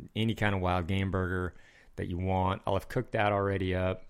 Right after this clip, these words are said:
And I also do some, uh, some of my sausage that I make from from some elk, and I'll, I'll cut little sli-, slices and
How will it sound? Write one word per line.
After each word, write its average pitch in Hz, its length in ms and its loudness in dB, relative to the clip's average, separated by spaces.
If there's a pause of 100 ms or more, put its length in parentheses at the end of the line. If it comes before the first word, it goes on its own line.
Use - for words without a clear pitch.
(260)
And 92 100 -4
I 95 60 -2
also 147 300 0
do 104 180 2
some, 87 260 -2
uh, 85 260 -4
some - 180 -4
of 104 80 0
my 82 120 -2
sausage 87 500 -4
that 85 140 -4
I 82 100 -2
make 82 260 -6
from 82 420 -8 (380)
from 82 200 -6
some - 200 -6
elk, 85 320 -4
and 85 100 -4
I'll, 80 280 -2
I'll 85 60 -6
cut 104 240 -2
little 90 140 -4
sli-, - 400 -6
slices 87 560 -6
and 78 140 -6